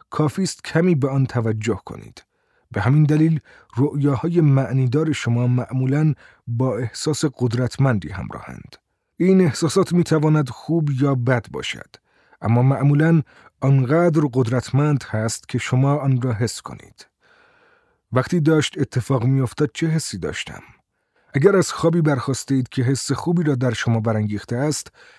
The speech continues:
می‌توانید مطمئن باشید افکار غالبی که آن موضوع را احاطه کردند، به سمت و سوی ظهور و بروز آنچه آن را خواسته اید نشانه رفتند.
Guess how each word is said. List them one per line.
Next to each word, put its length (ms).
می‌توانید 580
مطمئن 480
باشید 440
افکار 460
غالبی 460
که 140
آن 120
موضوع 420
را 120
احاطه 340
کردند، 640
به 100
سمت 400
و 60
سوی 360
ظهور 460
و 40
بروز 400
آنچه 480
آن 140
را 100
خواسته 420
اید 200
نشانه 360
رفتند. 640